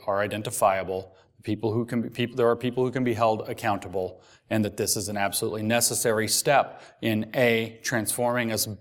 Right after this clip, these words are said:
out of their transformational system, or getting us out of their transformational system, and B, uh,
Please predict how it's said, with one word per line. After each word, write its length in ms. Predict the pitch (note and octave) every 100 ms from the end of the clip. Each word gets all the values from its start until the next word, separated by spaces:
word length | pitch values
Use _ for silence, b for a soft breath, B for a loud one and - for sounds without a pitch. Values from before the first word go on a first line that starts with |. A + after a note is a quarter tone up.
| _ _ -
out 200 | B2+ C3+
of 140 | C3
their 140 | A#2 B2
transformational 760 | - C3 B2+ B2 A#2+ A2+ A2+
system, 340 | G#2 C3 - G#2
or 80 | G2+
getting 320 | G2+ C3 B2
us 140 | G#2+
out 120 | A2+
of 60 | G#2+
their 120 | G#2+ -
transformational 560 | A2+ A2 A2 G2 G#2 F#2
system, 440 | - G2 G#2 G2 B B B
and 320 | A2+ G#2+ F#2+
B, 400 | F#2+ A#2 G#2+ G#2 B B
uh, 220 | - G#2